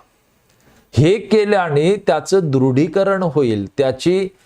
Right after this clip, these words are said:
रिकॉलेशनची स्पीड जी आहे ती वाढेल. पण होतं काय, सुट्टीच्या दिवशी आपण खूप रेंगाळत राहतो, मस्त टाइमपास करत राहतो. तर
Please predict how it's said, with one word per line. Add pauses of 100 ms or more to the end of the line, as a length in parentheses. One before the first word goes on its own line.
(180)
रिकॉलेशनची
स्पीड
जी
आहे
ती
वाढेल. (1000)
पण
होतं
काय,
सुट्टीच्या
दिवशी
आपण
खूप
रेंगाळत
राहतो, (360)
मस्त (120)
टाइमपास
करत
राहतो. (460)
तर